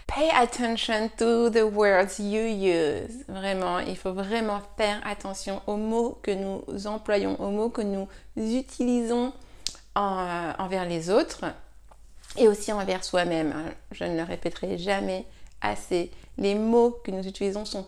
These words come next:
importants à la fois pour les autres et pour vous-même. Speak wisely to people and to yourself. And speak kindly to people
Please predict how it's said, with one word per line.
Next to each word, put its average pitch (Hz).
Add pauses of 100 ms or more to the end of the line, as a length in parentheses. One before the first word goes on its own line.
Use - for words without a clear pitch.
importants 202
à 196
la 190
fois 196
pour 190 (340)
les 214
autres 202
et 190
pour 202
vous-même. 185 (1120)
Speak - (120)
wisely 214
to 208
people 196
and 180
to 208
yourself. - (880)
And 185
speak - (480)
kindly 240
to 185
people 180